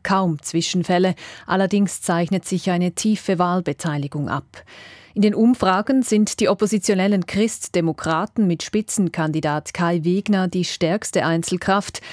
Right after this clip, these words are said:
Trotzdem könnte die bisherige Dreierkoalition aus Sozialdemokraten, Grünen und Linken unter der regierenden Bürgermeisterin Franziska Giffey von der S P D wieder eine Mehrheit der Sitze erzielen.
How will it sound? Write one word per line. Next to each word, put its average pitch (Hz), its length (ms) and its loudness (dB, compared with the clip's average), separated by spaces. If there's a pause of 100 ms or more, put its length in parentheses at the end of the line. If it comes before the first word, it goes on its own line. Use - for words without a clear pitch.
(280)
Trotzdem 233 460 0
könnte 214 400 2
die 175 220 0
bisherige 170 640 0
Dreierkoalition 185 1120 2
aus 160 220 0
Sozialdemokraten, 180 1300 0
Grünen 196 420 2
und 160 140 0
Linken 202 500 2
unter 165 320 -2
der 156 240 -2
regierenden 180 720 2
Bürgermeisterin 175 920 0
Franziska 165 580 -4
Giffey 190 500 0 (260)
von 175 140 -2
der 156 140 0
S 160 160 -4
P 165 140 -2
D 180 360 0
wieder 214 320 0
eine 202 180 2
Mehrheit 190 680 2
der 123 100 -4
Sitze - 380 -4
erzielen. 185 640 2